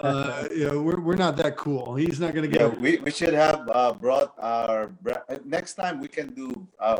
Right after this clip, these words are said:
Speaker 2: we'll do our breakfast, he'll do his
Speaker 1: Yeah.
Speaker 2: dinner, and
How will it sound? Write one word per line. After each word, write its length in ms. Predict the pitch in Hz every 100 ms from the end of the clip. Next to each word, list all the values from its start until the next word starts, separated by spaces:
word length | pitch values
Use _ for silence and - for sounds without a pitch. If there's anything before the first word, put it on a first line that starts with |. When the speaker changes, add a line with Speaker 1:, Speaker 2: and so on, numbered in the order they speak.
| - -
Speaker 2:
we'll 160 | 107
do 160 | 110 139
our 160 | 135
breakfast, 720 | - 131 143 - 143 139 - -
he'll 200 | 113 104
do 140 | 120
his 200 | 269 415 494
Speaker 1:
Yeah. 120 | 427
Speaker 2:
dinner, 360 | - 135 135 - -
and 400 | 113 113 110